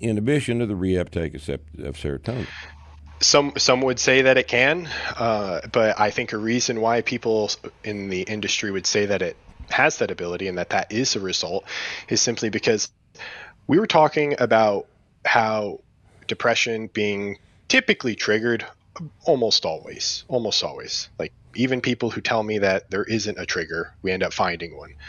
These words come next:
Speaker 2: for where those feelings are coming from. Some
Speaker 1: Mm-hmm.
Speaker 2: sort of life circumstance.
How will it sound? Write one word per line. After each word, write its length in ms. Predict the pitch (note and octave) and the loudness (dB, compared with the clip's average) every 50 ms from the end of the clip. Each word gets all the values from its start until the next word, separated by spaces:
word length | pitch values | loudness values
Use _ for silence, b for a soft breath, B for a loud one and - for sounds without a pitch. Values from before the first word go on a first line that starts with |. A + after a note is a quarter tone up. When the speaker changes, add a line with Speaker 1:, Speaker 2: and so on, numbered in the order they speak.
| B B B B B | B B B B B
Speaker 2:
for 260 | - - E2+ E2 - B B B | -4 -2 -2 -2 -4 B B B
where 400 | - F2 G#2 B2+ C3+ C3+ C#3 C3 - - | 0 4 6 6 6 6 4 2 0 -2
those 160 | A2 A#2 - | -2 -2 -2
feelings 420 | - G#2 G2 F#2+ F#2+ F2+ F#2 - - - | -4 -4 -4 -4 -4 -4 -4 -6 -4 -4
are 120 | E2+ E2 | -6 -4
coming 280 | - - F#2 D#2 D#2 - | -4 -6 -8 -8 -10 -14
from. 260 | - - - - - - - - | -14 -14 -14 -14 -20 -20 -8 -4
Some 240 | - - F#3 E3 | 2 2 2 2
Speaker 1:
Mm-hmm. 60 | C#3+ - | 2 2
Speaker 2:
sort 140 | D#3+ D3 C#3+ | 2 2 2
of 60 | B2 | 2
life 180 | G2 F#2 F2+ - | 2 2 2 2
circumstance. 760 | - F#2 E2 - - E2 - - - - - - - - | 0 -2 -4 -8 -8 -8 -8 -8 -8 -8 -6 -6 -6 -6